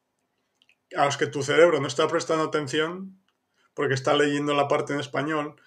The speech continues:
entonces no, no estás conectando las ideas. ¿Me explico? Sí. Vale. Pero sí, sí. A ti-, tiene sentido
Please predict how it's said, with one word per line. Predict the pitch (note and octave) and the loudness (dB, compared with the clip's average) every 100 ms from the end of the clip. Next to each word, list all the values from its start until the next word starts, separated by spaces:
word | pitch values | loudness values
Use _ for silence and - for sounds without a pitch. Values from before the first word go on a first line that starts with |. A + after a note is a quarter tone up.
| _ | _
entonces | _ D3 C#3+ | _ -2 -2
no, | D#3 | -4
no | E3 E3 | 0 0
estás | D#3+ F3 F3 | 4 4 4
conectando | F3 D#3+ C3 D#3 D3 | 2 0 0 -2 0
las | C3 B2+ | -2 -2
ideas. | C#3 D3 - B2+ - _ _ _ - | 0 0 0 -8 -16 _ _ _ -16
¿Me | C3 | -16
explico? | C#3 C#3+ D#3 D#3+ - | -8 -2 0 -2 -8
Sí. | C#3 B2+ _ _ _ _ - - - _ _ _ _ _ _ _ _ | -12 -12 _ _ _ _ -20 -20 -20 _ _ _ _ _ _ _ _
Vale. | C#3+ C3+ - - _ _ _ _ - - - | -6 -6 -6 -14 _ _ _ _ -20 -20 2
Pero | D3 C#3+ C#3 C3 | 4 6 4 0
sí, | C3+ C3 | -4 -4
sí. | C#3 C3 - - - - _ _ | -2 -4 -6 -16 -20 -20 _ _
A | C3+ A2+ | -12 -8
ti-, | - - - | -8 -8 -4
tiene | C#3 C#3+ | -2 -2
sentido | C#3 C3+ C#3 B2+ - - C3+ | -4 -4 -2 -2 -2 -6 -14